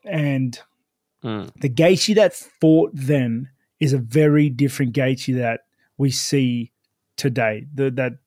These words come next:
Speaker 1: beat
Speaker 2: For sure.
Speaker 1: Fiziev last fight. It's Gaethje was going, was on a bit of a, he was on a bit of a slide then, I wanna say, because he was, he wasn't fighting as smart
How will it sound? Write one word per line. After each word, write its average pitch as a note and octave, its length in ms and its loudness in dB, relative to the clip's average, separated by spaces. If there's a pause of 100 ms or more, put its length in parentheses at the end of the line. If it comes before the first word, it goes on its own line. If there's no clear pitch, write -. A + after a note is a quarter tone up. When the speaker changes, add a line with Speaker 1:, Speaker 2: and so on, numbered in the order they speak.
Speaker 1:
beat D3 260 2 (460)
Speaker 2:
For - 120 -10
sure. D#3 180 2
Speaker 1:
Fiziev B2 580 -2 (580)
last A#2+ 320 -2
fight. G#2+ 260 -10 (140)
It's - 440 -6 (680)
Gaethje F3+ 400 2
was G#3 220 4
going, F3 400 2 (120)
was E3+ 200 0
on F3+ 120 4
a G3+ 40 2
bit F#3+ 180 0
of A#3+ 160 2
a, B3 220 6
he - 1300 -12
was D#3+ 100 4
on A#3 80 6
a B3+ 60 4
bit D#4+ 80 4
of E4 60 2
a E4 80 4
slide C#4+ 560 0
then, E3 200 4
I C3+ 100 -2
wanna C#3 220 -2
say, A#2+ 280 -4
because D3 580 0 (600)
he F3+ 140 4
was, F#3+ 420 4
he F3 120 4
wasn't F#3+ 380 2
fighting G3 500 2
as D#3+ 100 -2
smart F3+ 720 0